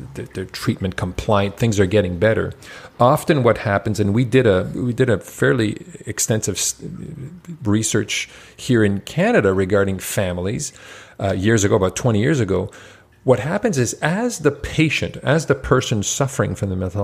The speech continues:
health starts to recover, the family support person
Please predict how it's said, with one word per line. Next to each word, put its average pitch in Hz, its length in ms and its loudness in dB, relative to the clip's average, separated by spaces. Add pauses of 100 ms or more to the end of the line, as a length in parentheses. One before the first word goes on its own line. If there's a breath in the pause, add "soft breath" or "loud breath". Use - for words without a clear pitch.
health - 260 -18
starts - 380 2
to 131 100 2
recover, 107 600 0 (240 loud breath)
the 113 140 2
family 175 840 0 (260)
support - 640 0
person 104 500 -2